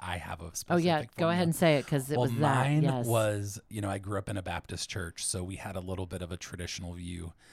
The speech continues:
Speaker 1: Um, and honestly, uh, this is part, this might be a little bit of a, like, put a pin in this and come back to it.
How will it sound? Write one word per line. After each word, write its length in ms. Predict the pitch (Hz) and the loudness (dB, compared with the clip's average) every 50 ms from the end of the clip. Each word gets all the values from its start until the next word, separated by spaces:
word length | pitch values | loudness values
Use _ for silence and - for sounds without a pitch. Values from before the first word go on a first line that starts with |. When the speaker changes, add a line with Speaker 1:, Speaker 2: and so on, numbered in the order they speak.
| - - - - - _ _ | -20 -20 -20 -20 -20 _ _
Speaker 1:
Um, 140 | - 110 113 117 | -4 -4 -4 -4
and 120 | 120 123 - - | -6 -8 -10 -8
honestly, 600 | 120 123 139 147 143 - - - 165 165 156 147 - - - | -6 -6 -6 -6 -6 -8 -8 -6 -4 -4 -4 -6 -8 -8 -10
uh, 100 | - 120 - | -12 -10 -12
this 320 | - - - 117 110 - | -12 -8 -4 -2 -2 -2
is 120 | 131 110 | -2 -4
part, 360 | - - - - 104 101 - - | -8 -8 -8 -8 -8 -8 -6 -6
this 180 | 101 - - - | -6 -4 -2 -2
might 180 | 104 104 95 | -2 -2 -2
be 100 | - 98 | -4 -6
a 60 | 90 | -6
little 200 | 87 92 92 98 | -6 -6 -6 -6
bit 140 | 98 98 92 | -4 -4 -6
of 140 | 90 85 82 | -6 -6 -6
a, 120 | 87 85 | -6 -8
like, 260 | 85 82 87 87 - - | -6 -8 -10 -10 -10 -10
put 140 | - 101 92 | -10 -8 -8
a 60 | 90 | -8
pin 200 | - - 98 90 | -10 -10 -10 -10
in 100 | 87 87 | -8 -8
this 180 | 92 - - - | -8 -10 -10 -12
and 80 | 98 | -12
come 120 | - 95 90 | -12 -12 -10
back 220 | 85 82 - - | -10 -10 -10 -8
to 160 | - - 127 123 | -6 -4 -2 -2
it. 160 | 135 139 | -2 -2